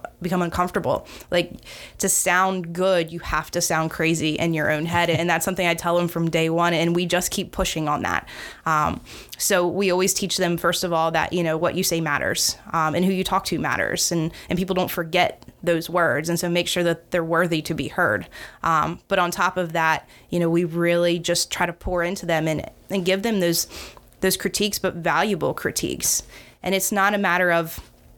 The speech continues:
"Let's just get you through this competition." It, it's a constant reflection of, like, "Hey guys, yesterday at the meeting, it went really well, but next time let's try this." Um, and our kids, they're, they're lifelong learners. They're, they're not,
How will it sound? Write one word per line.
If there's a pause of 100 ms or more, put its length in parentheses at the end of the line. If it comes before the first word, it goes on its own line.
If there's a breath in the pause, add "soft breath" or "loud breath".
(400)
"Let's
just
get
you
through
this
competition."
It,
it's
a
constant
reflection
of,
like,
"Hey
guys,
yesterday
at
the
meeting,
it
went
really
well,
but
next
time
let's
try
this." (480 loud breath)
Um,
and
our
kids,
they're,
they're
lifelong
learners.
They're,
they're
not,